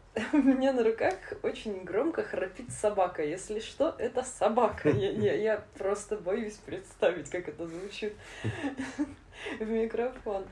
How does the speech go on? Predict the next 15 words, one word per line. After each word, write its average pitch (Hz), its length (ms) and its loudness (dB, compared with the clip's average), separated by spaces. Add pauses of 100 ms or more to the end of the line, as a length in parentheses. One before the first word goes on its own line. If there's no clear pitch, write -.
(580)
Якутское 220 540 -2
кино 226 280 -2
сейчас, 220 380 -2
в - 80 -18
принципе, 175 1080 -2
стало 170 460 0
таким 156 680 -10
открытием 202 760 -2
для 269 160 -4
многих. 285 640 -6
Э, 165 340 -2 (380)
мне 165 120 -10
кажется, 175 400 -10
в 170 40 -10
основном 175 540 -8